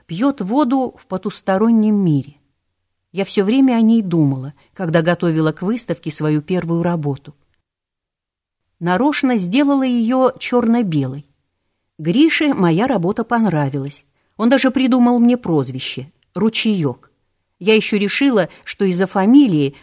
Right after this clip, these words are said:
но он сказал, что фамилия не главное. Ему просто понравилась женщина, написанная в египетской традиции. По их канону фигура и лицо изображались в боковом ракурсе, а глаза смотрели вперёд.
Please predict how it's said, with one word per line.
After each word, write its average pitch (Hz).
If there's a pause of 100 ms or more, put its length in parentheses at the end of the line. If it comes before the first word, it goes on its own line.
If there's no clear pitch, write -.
но 185
он 247
сказал, 214
что -
фамилия 208
не 208
главное. 135 (320)
Ему 233
просто 277
понравилась 254
женщина, 254 (180)
написанная 226
в -
египетской 196
традиции. 160 (380)
По 185
их 202
канону 185 (140)
фигура 185
и 170
лицо 202 (180)
изображались 190
в 170
боковом 214
ракурсе, 147 (200)
а 160
глаза 180
смотрели 185
вперёд. 151